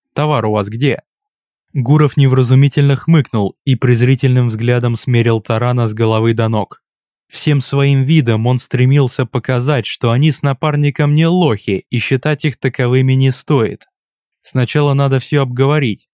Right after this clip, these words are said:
сказал он. «Утрясём все детали, а потом уже будет товар, чтобы никакого кидалова».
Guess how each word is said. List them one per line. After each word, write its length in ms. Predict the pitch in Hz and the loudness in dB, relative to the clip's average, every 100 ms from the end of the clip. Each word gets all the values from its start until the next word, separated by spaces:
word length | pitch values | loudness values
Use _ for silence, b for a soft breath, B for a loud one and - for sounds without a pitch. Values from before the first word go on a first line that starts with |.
| - | -16
сказал 440 | - 113 107 107 | -6 -2 0 0
он. 260 | 110 98 - _ _ | -2 -4 -10 _ _
«Утрясём 580 | 143 135 151 151 170 151 | -2 0 0 -2 0 -2
все 180 | - 151 | -2 -2
детали, 520 | 143 143 180 123 104 | 0 0 0 0 -2
а 120 | 101 | -4
потом 320 | 104 147 190 | -4 -2 0
уже 180 | 147 113 | 0 0
будет 360 | 123 135 131 - | 0 0 0 -2
товар, 380 | 123 110 - - _ _ | -2 -2 -4 -10 _ _
чтобы 260 | - 160 127 | -8 -2 0
никакого 460 | 123 120 117 147 143 | 0 -2 -2 -2 0
кидалова». 680 | 156 143 151 120 101 - | -2 -2 -2 -2 -4 -10